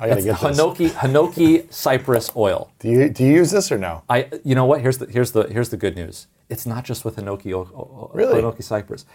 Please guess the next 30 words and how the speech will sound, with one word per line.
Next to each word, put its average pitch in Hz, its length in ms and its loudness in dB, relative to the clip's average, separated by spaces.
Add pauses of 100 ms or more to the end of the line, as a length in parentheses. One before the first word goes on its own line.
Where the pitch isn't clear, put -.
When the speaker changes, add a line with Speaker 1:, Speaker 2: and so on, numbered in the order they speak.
(180)
Speaker 2:
This - 160 2
happens 139 400 -2
with 113 120 -2
just 113 180 -4
about 101 280 0
all 113 240 4
of 117 160 -2
the, 101 320 -4 (520)
uh, 123 140 -4
the 117 200 -6
oils 123 340 2
that 113 80 -4
comes 113 220 -4
from 110 100 -6
these 95 120 -6
trees. 87 240 -6
Eucalyptus, 120 920 -2 (420)
another 127 320 0
one 127 140 0
that 104 120 -6
they, 98 120 0
that 95 320 -6
they 95 120 -2
studied. 90 380 -10
Eucalyptus 135 640 0
oil 110 320 4
has, 101 640 -2
it's - 140 -12
been 107 160 -6
shown 101 540 -2